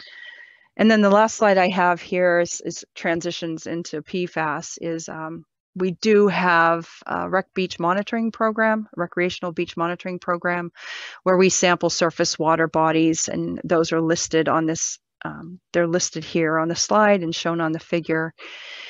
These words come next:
And, uh, we continue to monitor those surface water bodies for the plume contaminants of concern.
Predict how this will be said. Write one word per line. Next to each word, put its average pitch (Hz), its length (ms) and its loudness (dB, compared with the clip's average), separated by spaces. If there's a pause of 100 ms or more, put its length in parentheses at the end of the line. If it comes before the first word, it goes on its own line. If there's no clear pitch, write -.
(300)
And, 170 260 0
uh, 156 280 2 (220)
we 175 200 2
continue 175 460 0
to 170 120 -6
monitor 160 720 0 (140)
those 160 180 -2
surface - 380 -2
water 156 180 0
bodies 156 480 -4
for 156 220 -4
the 156 260 -2 (420)
plume 165 280 -2
contaminants 147 560 -4
of - 80 -14
concern. 156 580 -4